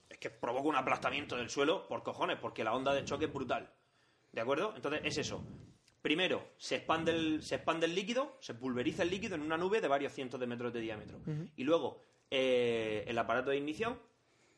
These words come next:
Speaker 1: se enchufa, prende toda la nube y entonces, al arder ese volumen de aire, al arder en tan poco tiempo, crea una diferencia de presión que provoca una onda de choque brutal.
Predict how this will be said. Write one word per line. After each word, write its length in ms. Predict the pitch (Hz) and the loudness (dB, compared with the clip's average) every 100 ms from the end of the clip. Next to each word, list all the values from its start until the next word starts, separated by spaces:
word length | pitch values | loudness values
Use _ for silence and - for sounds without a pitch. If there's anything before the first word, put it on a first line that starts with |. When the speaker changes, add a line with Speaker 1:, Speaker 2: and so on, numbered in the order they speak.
| - | -8
Speaker 1:
se 140 | 127 | -4
enchufa, 580 | 117 170 175 233 240 - - | 0 2 4 4 2 -2 2
prende 300 | 160 165 123 | 2 4 2
toda 220 | 139 156 | 2 4
la 80 | 165 | 2
nube 180 | 196 208 | 2 2
y 40 | |
entonces, 360 | 135 165 127 - - - | 0 -2 -2 -4 -8 2
al 160 | 127 | 6
arder 360 | 127 127 190 120 - - - | 6 4 0 -2 -6 -6 -2
ese 220 | 165 196 | 2 4
volumen 360 | 185 190 185 170 | 4 2 0 2
de 80 | |
aire, 360 | 180 151 104 - _ _ _ _ - | 2 2 -2 -8 _ _ _ _ 2
al 160 | 127 | 4
arder 240 | 131 143 175 | 4 2 0
en 140 | 131 | 0
tan 160 | 139 190 | 0 0
poco 220 | 180 175 | -2 -2
tiempo, 460 | 196 190 190 220 - _ _ _ _ - | -2 -4 -6 -10 -14 _ _ _ _ -2
crea 200 | 156 165 | 2 4
una 120 | 127 | 4
diferencia 460 | 123 123 127 135 143 | 2 0 -2 2 2
de 80 | |
presión 380 | 147 151 170 202 | 2 -2 -2 -4
que 100 | 196 | -4
provoca 280 | 120 117 120 | -2 -2 0
una 120 | 131 131 | 0 0
onda 160 | 135 | 2
de 80 | 131 | 0
choque 180 | 160 143 | 0 -2
brutal. 320 | 135 127 131 | 0 2 0